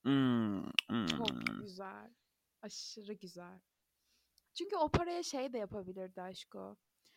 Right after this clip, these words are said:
Speaker 2: İşte çok pahalı bir saat.
Speaker 1: Evet.
Speaker 2: Ne bileyim, çok pahalı içkiler falan. Experience ya. Experience'a para
Speaker 1: Experience.
Speaker 2: vermek çok güzel.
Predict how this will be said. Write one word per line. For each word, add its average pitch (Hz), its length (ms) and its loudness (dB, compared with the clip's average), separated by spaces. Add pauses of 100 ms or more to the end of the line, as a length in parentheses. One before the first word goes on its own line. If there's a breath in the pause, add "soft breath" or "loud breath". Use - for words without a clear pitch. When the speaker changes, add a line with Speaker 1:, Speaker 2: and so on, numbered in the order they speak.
(200)
Speaker 2:
İşte 226 460 -4
çok - 260 -4
pahalı 196 380 -2
bir 190 40 -6
saat. 180 460 -2 (540)
Speaker 1:
Evet. 107 500 4 (140)
Speaker 2:
Ne 202 140 -4
bileyim, 196 500 -4
çok 202 280 -6
pahalı 196 380 -2
içkiler 185 720 -8 (120)
falan. 196 360 -12 (100)
Experience 254 840 0 (120)
ya. 185 160 0
Experience'a 269 480 0
para - 20 8
Speaker 1:
Experience. 117 580 6 (120)
Speaker 2:
vermek - 160 -10
çok - 280 -6
güzel. 190 420 4